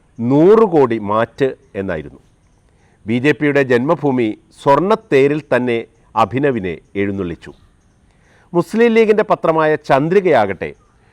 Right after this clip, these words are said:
സ്വർണ്ണവെടി എന്നതിൽ എല്ലാം ഉൾക്കൊള്ളിച്ചു. മാതൃഭൂമിയും വെടിവിട്ട് കളിച്ചില്ല.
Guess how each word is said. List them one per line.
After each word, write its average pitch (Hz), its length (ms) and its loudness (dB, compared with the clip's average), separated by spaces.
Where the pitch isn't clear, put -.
സ്വർണ്ണവെടി 170 840 2
എന്നതിൽ 123 360 -2
എല്ലാം 131 320 0
ഉൾക്കൊള്ളിച്ചു. 95 480 -8
മാതൃഭൂമിയും 165 880 2
വെടിവിട്ട് 143 540 0
കളിച്ചില്ല. 90 420 -6